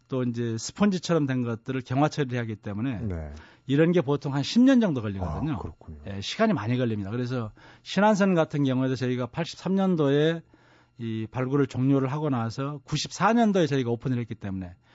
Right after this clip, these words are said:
Speaker 1: 십 년 이상 걸려서 보존 처리를 했고,
Speaker 2: 네.
Speaker 1: 처리를 하고 난 이후에도 사실은 계속해서 뭐가 다시 또 이 병이 도지는지
Speaker 2: 네.
Speaker 1: 이런 것들을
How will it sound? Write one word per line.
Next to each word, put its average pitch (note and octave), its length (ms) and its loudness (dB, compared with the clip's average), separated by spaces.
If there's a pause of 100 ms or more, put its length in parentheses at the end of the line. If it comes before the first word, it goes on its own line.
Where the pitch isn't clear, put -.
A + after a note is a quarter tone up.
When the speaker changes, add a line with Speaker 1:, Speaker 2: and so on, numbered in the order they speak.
(180)
Speaker 1:
십 - 220 -2
년 G#3 180 4
이상 C3 280 2
걸려서 C3+ 300 0
보존 B2 320 -2
처리를 A2+ 280 -6
했고, C3 520 -12
Speaker 2:
네. F2 140 -6 (460)
Speaker 1:
처리를 A#3 380 4
하고 G3 180 4
난 E3 220 4
이후에도 E3 480 4
사실은 D#3+ 360 -4
계속해서 E3+ 920 0 (560)
뭐가 D#3+ 340 4
다시 - 340 -6
또 F#3 360 4 (560)
이 G#2+ 360 -4 (160)
병이 F3+ 260 6
도지는지 B2+ 800 2
Speaker 2:
네. E2 380 -2
Speaker 1:
이런 D3+ 240 4
것들을 C#3+ 500 0